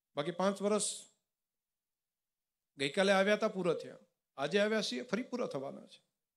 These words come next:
પણ એ સમય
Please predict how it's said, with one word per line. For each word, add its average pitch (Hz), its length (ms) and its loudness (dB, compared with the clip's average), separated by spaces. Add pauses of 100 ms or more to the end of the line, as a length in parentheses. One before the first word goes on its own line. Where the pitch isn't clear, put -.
(1900)
પણ 233 80 8
એ 247 60 6
સમય 247 280 8